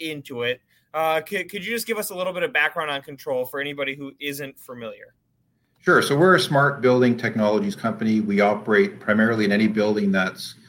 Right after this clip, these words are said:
Speaker 2: over forty thousand square feet in size. And what we do is we focus on software, service, and automation projects to improve energy, emissions, and create healthier buildings.
Speaker 1: Okay,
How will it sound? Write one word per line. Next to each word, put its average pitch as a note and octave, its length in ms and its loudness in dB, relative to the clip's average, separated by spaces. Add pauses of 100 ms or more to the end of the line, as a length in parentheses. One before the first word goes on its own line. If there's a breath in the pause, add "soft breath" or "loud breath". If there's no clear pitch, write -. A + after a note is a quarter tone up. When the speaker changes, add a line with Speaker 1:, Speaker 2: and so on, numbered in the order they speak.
(340 soft breath)
Speaker 2:
over G#2+ 280 4
forty G#2 340 0
thousand G2+ 380 0
square G2+ 320 4
feet G2+ 280 -6
in - 80 -12
size. G#2+ 640 2
And F#2+ 220 -2
what A2+ 160 -2
we A2 140 0
do G#2 260 2
is F#2+ 140 6
we G2 100 0
focus G2 460 -2
on F2+ 160 -2
software, G#2+ 500 2
service, G2+ 600 2 (480 soft breath)
and G#2 100 0
automation G2+ 500 4
projects G2 540 2
to G2+ 80 -4
improve G2 420 0
energy, G2+ 640 0 (340)
emissions, G2+ 600 2
and F#2+ 160 -6
create F#2 320 0
healthier F#2+ 320 -2
buildings. - 480 -8 (800)
Speaker 1:
Okay, A#2 300 -10